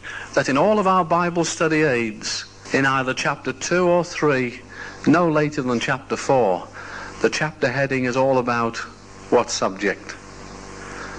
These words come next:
Well, it's the subject. Who is God? Always. That's the pattern. And we learn what God's name is. And we learn that he has qualities and that he is the Father.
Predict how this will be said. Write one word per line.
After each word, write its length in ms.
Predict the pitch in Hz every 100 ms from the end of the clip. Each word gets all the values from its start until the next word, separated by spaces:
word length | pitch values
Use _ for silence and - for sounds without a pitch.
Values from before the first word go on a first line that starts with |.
| -
Well, 80 | 104
it's 140 | 117
the 100 | -
subject. 640 | - 170 156 117 95 - - - - -
Who 440 | - 165 160 156 - -
is 480 | 123 135 135 127 - - -
God? 420 | 101 98 87 - - - - -
Always. 560 | 147 190 131 95 - - - - - - - - - - -
That's 220 | 110 -
the 100 | -
pattern. 420 | 156 156 - 98 - - - - - - - - -
And 140 | 120
we 80 | 120
learn 280 | 127 131 131
what 200 | 131 -
God's 360 | 131 147 143 127
name 360 | 151 147 131
is. 380 | 110 90 - - - - - - - -
And 160 | 131
we 80 | 127
learn 240 | 135 147 139
that 100 | 135
he 80 |
has 220 | 127 139 -
qualities 800 | - 165 147 123 - 104 - - - - -
and 140 | 131
that 120 | 135
he 180 | - 151
is 180 | 143 117
the 100 | 120
Father. 520 | - 165 160 104 85